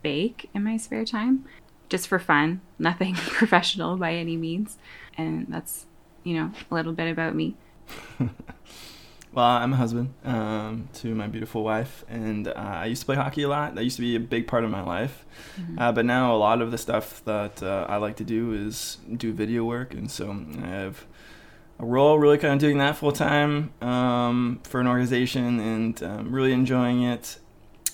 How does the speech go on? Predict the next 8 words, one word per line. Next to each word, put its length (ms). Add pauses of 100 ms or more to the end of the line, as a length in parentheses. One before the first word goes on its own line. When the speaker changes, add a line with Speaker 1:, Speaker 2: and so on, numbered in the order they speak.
(140)
Speaker 2:
Um, 480 (1300)
and 300
really, 420
I 120
think 260
in 120
some 220
aspect, 600